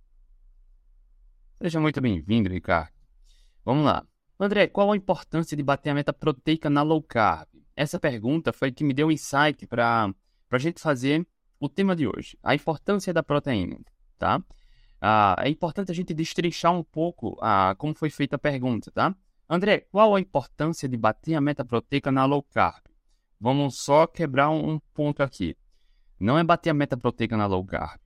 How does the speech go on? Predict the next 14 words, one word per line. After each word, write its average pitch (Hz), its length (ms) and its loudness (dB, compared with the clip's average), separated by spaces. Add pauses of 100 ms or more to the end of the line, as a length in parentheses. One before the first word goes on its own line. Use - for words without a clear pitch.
(220)
Você 98 220 -6
deve 98 440 2
bater 127 280 0
a 120 40 2
meta 123 200 0
proteica 113 400 -2
na 127 100 -2
sua 196 220 2
vida, 120 400 -2 (640)
tá? 117 260 4 (240)
Independente 127 720 0
da 160 100 0
abordagem 147 520 0
nutricional. 135 680 -2